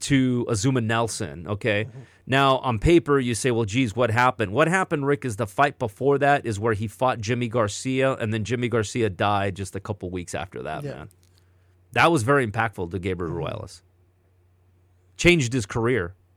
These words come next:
Speaker 1: to be honest with you.
Speaker 2: Yeah.
Speaker 1: And because he was looking, like, totally unbeatable up until that point. And so then he comes back, okay? He, he wins three fights, in fact,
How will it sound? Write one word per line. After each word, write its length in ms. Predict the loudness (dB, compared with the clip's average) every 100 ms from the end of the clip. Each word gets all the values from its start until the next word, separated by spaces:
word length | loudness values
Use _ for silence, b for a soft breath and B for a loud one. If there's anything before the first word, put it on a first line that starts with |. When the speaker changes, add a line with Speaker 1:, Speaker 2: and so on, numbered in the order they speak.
| _
Speaker 1:
to 80 | -4
be 140 | 0
honest 260 | 0 0 -4
with 180 | -8 -8
you. 120 | -12 -14 _ _
Speaker 2:
Yeah. 60 | -20 -20 _ _ _ _
Speaker 1:
And 160 | -2 2
because 260 | 4 4
he 100 | 4
was 180 | 4 4
looking, 320 | 4 2 0
like, 260 | -2 -4 -8 -18 -4
totally 440 | 4 4 4 2
unbeatable 580 | 2 2 2 2 -2 -10 b b b b
up 180 | 2 4
until 260 | 2 2 2
that 240 | 2 2
point. 340 | 0 2 0 -2 b b b _
And 220 | 0 0 -2
so 200 | -2 2
then 240 | 6 6 6
he 120 | 0
comes 320 | 2 0 0
back, 500 | -2 0 2 2 0 -4 _
okay? 360 | 0 2 2 -2 b b b
He, 280 | -4 -2 -2
he 180 | -2 -2
wins 360 | 2 2 2 0
three 220 | 2 2
fights, 500 | 2 2 4 2 -2
in 180 | -8 -8
fact, 500 | -4 -2 -2 -4